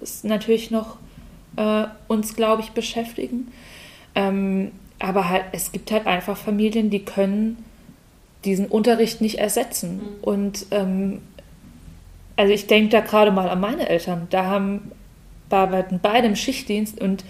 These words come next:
Speaker 1: die hätten auch während Corona im Schichtdienst gearbeitet. Und dann wären meine Schwester und ich zu Hause gewesen und Mama und Papa hätten halt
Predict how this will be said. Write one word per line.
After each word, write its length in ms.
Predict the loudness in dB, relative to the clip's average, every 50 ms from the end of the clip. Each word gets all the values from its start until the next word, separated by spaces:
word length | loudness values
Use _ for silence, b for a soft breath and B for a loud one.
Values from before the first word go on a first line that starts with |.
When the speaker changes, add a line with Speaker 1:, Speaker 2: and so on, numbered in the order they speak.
| B B B B B
Speaker 1:
die 60 | 4
hätten 180 | 4 6 6 2
auch 180 | -2 -2 4 6
während 300 | 6 6 6 2 -2 -4
Corona 420 | -4 -2 2 2 4 4 4 2 0
im 80 | -2
Schichtdienst 640 | -4 -2 0 0 -2 -2 -4 -6 -6 -6 -6 -8 -10
gearbeitet. 600 | -10 -8 -8 -8 -8 -4 -4 -4 -4 -4 -4 -4
Und 120 | -2 0 0
dann 140 | 0 2 4
wären 140 | 4 4 2
meine 160 | 0 0 -2
Schwester 420 | -2 0 0 -2 -2 0 0 0
und 80 | 2 2
ich 140 | -2 -6 -4
zu 260 | -2 -2 -2 2 4
Hause 300 | 6 6 8 6 4 2
gewesen 420 | 0 0 2 2 2 0 -2 -6
und 240 | -6 -6 -6 -2 -2
Mama 220 | 0 0 2 2
und 100 | 0 0
Papa 260 | -2 -6 -2 2 2 2
hätten 220 | 2 2 -2 -2
halt 200 | 0 0 0 0